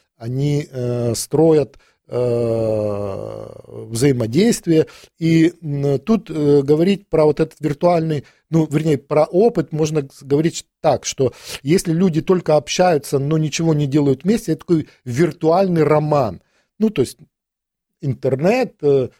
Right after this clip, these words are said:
э, люди живут в разных концах планеты и могут строить виртуальные романы. <clears throat> Если же люди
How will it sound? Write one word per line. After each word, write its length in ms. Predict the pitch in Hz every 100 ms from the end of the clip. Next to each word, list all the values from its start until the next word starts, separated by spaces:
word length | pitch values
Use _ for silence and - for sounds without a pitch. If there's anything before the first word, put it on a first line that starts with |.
| _ _
э, 360 | 123 117 120 117
люди 240 | 147 139
живут 340 | 127 131 131 -
в 40 |
разных 340 | 135 117 123
концах 520 | - 120 - 131 - _
планеты 580 | - 123 113 156 214 139
и 260 | 131 156 175 _
могут 380 | 120 147 147 - _ _
строить 400 | - 135 139 113
виртуальные 720 | 131 135 147 156 156 131 123
романы. 420 | 117 98 87 92 _ - -
<clears throat> 560 | - 143 - - - -
Если 300 | 139 202 185
же 160 | 156 160
люди 420 | 175 190 165